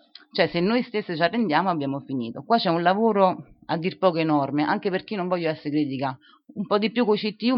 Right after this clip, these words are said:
non voglio criticare tanto i servizi sociali perché lavorano in condizioni pessime anche loro, non ci abbiamo spazi neutri dove poter fare gli incontri protetti, non ci abbiamo servizi, quindi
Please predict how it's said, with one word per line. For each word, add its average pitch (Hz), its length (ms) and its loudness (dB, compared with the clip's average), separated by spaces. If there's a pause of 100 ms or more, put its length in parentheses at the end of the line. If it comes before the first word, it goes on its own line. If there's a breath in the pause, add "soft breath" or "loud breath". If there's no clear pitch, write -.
non 220 180 0
voglio 254 220 4
criticare 196 420 0
tanto 175 220 -2
i - 20 -10
servizi 160 380 -6
sociali 170 380 2
perché 135 240 -6
lavorano 143 500 0
in 131 80 -6
condizioni 139 580 -2
pessime 135 560 -4
anche 151 340 -4
loro, 131 340 -4
non 160 180 -4
ci 196 80 -2
abbiamo 202 260 0
spazi 175 380 -6
neutri 165 360 0
dove 156 120 -2
poter 151 240 -4
fare 151 140 -2
gli 143 40 -2
incontri 147 400 -4
protetti, 131 460 -8
non 185 160 -4
ci 202 80 -4
abbiamo 190 300 -2
servizi, 127 600 -8 (400 loud breath)
quindi 208 440 2